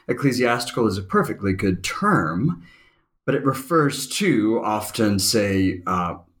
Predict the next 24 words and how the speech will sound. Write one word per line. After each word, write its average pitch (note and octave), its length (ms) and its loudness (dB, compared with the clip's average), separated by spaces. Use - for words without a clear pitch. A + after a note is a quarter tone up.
procedures F#2+ 580 -2
of F2 140 -6
ordination A2+ 880 0
or E2+ 140 -2
means G2 300 0
by F#2+ 160 0
which F#2 300 -4
sacraments G#2+ 760 0
are E2+ 100 -4
administered. G#2+ 880 0
Ecclesiological D3+ 1300 0
and A2 120 2
ecclesial A#2+ 920 0
are G#2 80 -2
the G#2 120 -2
terms A2 340 0
I G#2 120 2
prefer F#2+ 800 -2
when, G#2 280 -2
when G#2 280 0
looking A2 300 0
at F2+ 120 -2
John's F#2+ 340 0
gospel, G#2 640 -2